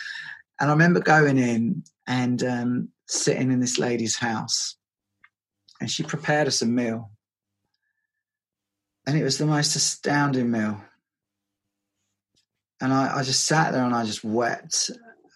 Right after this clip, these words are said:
as I watched her love and her kindness. And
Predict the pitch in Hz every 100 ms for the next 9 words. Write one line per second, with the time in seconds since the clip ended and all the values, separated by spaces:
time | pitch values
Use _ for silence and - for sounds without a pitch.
0 | - 117 123 123 123 123 131 135 - -
1 | - 120 113 117 120 113 107 107 - 113
2 | 110 107 - 123 120 117 113 113 110 -
3 | - - _ _ _ _ _ _ _ _
4 | _ - 131 135 -